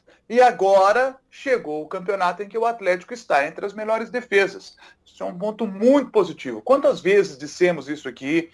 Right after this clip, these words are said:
Ano passado a gente falava a respeito do time do Sampaoli,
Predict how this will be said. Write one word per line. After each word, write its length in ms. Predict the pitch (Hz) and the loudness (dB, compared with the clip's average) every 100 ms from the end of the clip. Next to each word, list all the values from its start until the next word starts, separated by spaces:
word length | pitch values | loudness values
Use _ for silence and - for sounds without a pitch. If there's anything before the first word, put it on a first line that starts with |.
| - - | -20 -2
Ano 200 | 170 185 | 0 0
passado 480 | - 180 208 208 196 | 0 0 2 2 0
a 40 | |
gente 160 | 180 185 | -6 -6
falava 520 | - 156 160 185 180 | -2 0 2 2 0
a 40 | 156 | -6
respeito 360 | 135 - 160 | -10 -10 -10
do 80 | 143 | -10
time 180 | - 165 | -20 -20
do 120 | 147 | -20
Sampaoli, 760 | - 156 - 113 165 185 175 | -12 -8 -2 0 2 0 -2